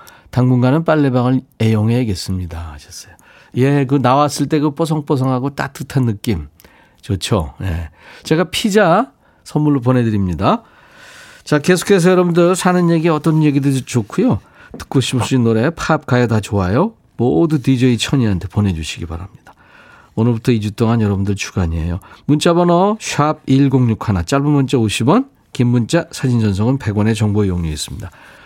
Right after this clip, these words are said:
콩으로 지금 여러분들 보고 계시죠? 보이는 라디오. 콩 이용하시면 무료로 메시지도 전송할 수 있고 그렇습니다.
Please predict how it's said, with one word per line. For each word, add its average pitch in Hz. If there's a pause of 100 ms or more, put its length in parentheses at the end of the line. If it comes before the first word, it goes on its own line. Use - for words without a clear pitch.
(340)
콩으로 208
지금 180
여러분들 156
보고 139
계시죠? 123
보이는 113
라디오. 95 (300)
콩 190
이용하시면 165
무료로 127
메시지도 107
전송할 95
수 -
있고 82
그렇습니다. -